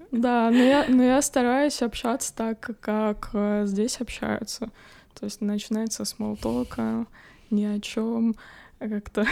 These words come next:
<laughs> с-, больше спрашивать, да, человека, чтобы он уже больше дал информации, и на основе этого делать какие-то выводы. Потому что всегда можно оказаться в неловкой ситуации.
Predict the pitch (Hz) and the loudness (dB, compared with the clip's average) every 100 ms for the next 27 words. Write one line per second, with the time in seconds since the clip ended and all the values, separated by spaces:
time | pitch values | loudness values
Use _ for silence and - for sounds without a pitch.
0 | - - - - - - 233 277 254 247 | 0 0 -4 -6 -8 -4 2 2 2 -2
1 | 226 - 214 202 202 202 - 202 196 208 | -4 -4 -2 2 2 0 -2 -4 -2 -2
2 | 240 - 226 220 220 214 - 208 208 - | -2 -2 0 0 0 -2 -4 -4 -4 -8
3 | - 214 208 - 214 214 214 208 214 208 | -8 -6 -6 -6 -4 0 0 -2 -4 -6
4 | 202 214 - 208 208 214 208 214 208 254 | -4 -4 -4 -4 -2 0 0 0 0 0
5 | - 226 208 - 208 208 208 - 214 214 | -2 -2 0 0 0 2 0 -2 -2 -2
6 | 233 233 226 208 208 208 - - - - | -2 -4 -6 -4 -4 -6 -14 -20 -20 -20
7 | - - 208 202 208 - 208 - 208 208 | -20 -8 -4 -2 -2 -4 -8 -8 -4 -2
8 | 214 214 214 202 226 220 - - _ - | 0 0 -2 -4 -4 -6 -8 -18 _ -16
9 | - 233 214 214 208 - 214 254 302 247 | -8 -2 0 0 0 -2 0 2 2 4
10 | 240 208 202 208 214 226 - 214 202 202 | 4 2 0 -2 -2 -2 -2 -2 2 2
11 | 202 214 - 220 - 208 - 202 196 190 | 2 2 -2 -8 -8 -6 -2 0 0 -2
12 | - - 226 | -6 -6 -8